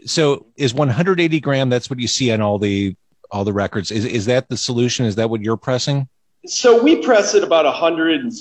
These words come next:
Speaker 2: what, what we, what we call our standard is a hundred and sixty gram record. We, we will do a hundred and eighty as well. Um, our records end up being more like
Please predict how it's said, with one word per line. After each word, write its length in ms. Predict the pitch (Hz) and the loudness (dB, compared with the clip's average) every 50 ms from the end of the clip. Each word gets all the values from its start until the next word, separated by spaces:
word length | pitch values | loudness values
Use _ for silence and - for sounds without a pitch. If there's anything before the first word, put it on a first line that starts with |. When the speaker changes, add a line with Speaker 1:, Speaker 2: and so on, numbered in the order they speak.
| - | -4
Speaker 2:
what, 200 | - 165 - - | -4 -4 0 4
what 200 | 185 208 - - | 4 4 4 6
we, 200 | 208 202 214 208 | 6 6 6 4
what 240 | 208 185 185 190 165 | 2 4 4 4 4
we 100 | 175 185 | 0 -2
call 260 | 185 190 190 175 175 | 0 2 4 4 4
our 100 | 175 170 | 4 4
standard 540 | 170 - - 165 151 143 139 135 127 127 127 | 2 0 0 0 0 2 2 0 -2 -2 -4
is 100 | 120 117 | -4 -4
a 80 | 120 107 | -4 -4
hundred 260 | - 151 143 143 135 | -2 -2 -2 -2 -4
and 120 | 117 113 | -6 -10
sixty 380 | - - - 120 - - 123 117 | -8 -8 -6 -6 -6 -10 -12 -6
gram 320 | 110 110 107 107 101 104 | -4 -2 -2 -2 -2 -2
record. 340 | 104 101 - - 104 98 - - | -4 -4 -4 -4 -10 -12 -10 -6
We, 200 | 117 120 117 123 143 | -6 -4 -4 0 0
we 80 | 139 | 0
will 220 | 135 143 151 147 143 | 2 4 2 2 2
do 200 | 139 143 143 123 | 2 0 0 0
a 40 | |
hundred 240 | 113 131 123 127 127 | 0 -2 -2 -2 -4
and 100 | 120 117 | -2 -2
eighty 300 | 113 113 117 123 123 120 | -4 -4 -4 -4 -4 -6
as 140 | 110 - - | -6 -6 -6
well. 340 | 113 104 104 104 104 104 - - - _ _ _ _ _ _ | -4 -2 -2 -2 -4 -6 -8 -14 -20 _ _ _ _ _ _
Um, 520 | 131 123 120 117 117 113 110 110 110 - - _ - | 0 0 2 2 0 -2 -4 -6 -10 -14 -14 _ 0
our 140 | 160 156 | 2 2
records 340 | 156 165 147 - 160 135 - | 4 2 0 0 -2 -2 0
end 160 | 151 151 147 | -2 0 0
up 240 | 143 143 139 - - | 0 -2 -2 -4 -8
being 220 | 139 143 131 123 120 | -6 -6 -4 -2 0
more 240 | 123 127 139 147 | 0 2 2 2
like 200 | 139 131 120 113 | 2 0 0 -2